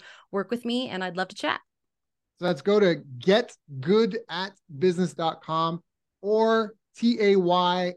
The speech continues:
Speaker 2: L O R P R O C T O R dot com. Taylor, thank you so much for joining us today. It's been an honor and pleasure. Thank you for sharing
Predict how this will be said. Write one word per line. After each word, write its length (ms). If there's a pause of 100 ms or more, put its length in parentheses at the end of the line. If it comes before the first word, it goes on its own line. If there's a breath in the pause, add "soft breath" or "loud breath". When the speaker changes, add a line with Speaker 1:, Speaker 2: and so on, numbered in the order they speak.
Speaker 2:
L 260
O 220
R 540 (180)
P 380
R 380
O 440
C 380
T 400 (120)
O 220
R 420 (400)
dot 220
com. 400 (160)
Taylor, 240
thank 200
you 60
so 140
much 380
for 60
joining 220
us 80
today. 200
It's 100
been 160
an 140
honor 340
and 180
pleasure. 300
Thank 260
you 60
for 100
sharing 400